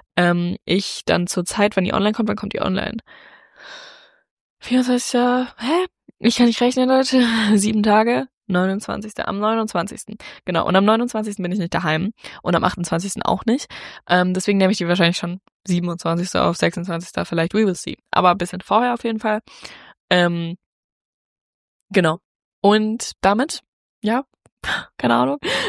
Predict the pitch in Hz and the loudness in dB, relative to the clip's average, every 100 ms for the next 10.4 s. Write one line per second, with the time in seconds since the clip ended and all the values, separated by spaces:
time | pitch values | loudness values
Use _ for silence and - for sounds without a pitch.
0 | 339 - 208 247 226 233 233 247 240 214 | -4 -2 -2 0 0 2 2 0 0 -4
1 | 202 214 - 220 214 - 226 226 - 233 | -2 -4 -4 -4 0 0 0 -2 -2 -2
2 | - 220 214 - 175 190 208 - 202 - | 0 0 -2 -4 0 2 2 0 -6 -2
3 | 196 - 202 190 180 190 196 190 190 - | -2 -2 -2 0 0 -2 -2 0 0 0
4 | 175 190 180 175 - - - 262 277 294 | -4 -2 -4 -4 -6 -14 -4 -4 -2 2
5 | 220 202 190 180 175 180 - 208 190 - | 4 4 0 0 -2 -2 -4 -8 -8 -2
6 | 175 180 180 175 - - 240 - - - | -2 0 -2 -4 -6 0 0 -2 -20 -20
7 | - 196 214 208 82 73 _ - 240 - | -8 -4 -2 -4 -8 -20 _ -4 -2 0
8 | 196 220 - 170 202 196 180 175 175 - | 0 0 0 4 4 2 2 2 2 0
9 | 180 180 - 180 - 165 160 165 - - | 0 -2 -2 -6 -4 0 0 0 -4 -2
10 | 175 190 180 180 | 0 0 -2 -6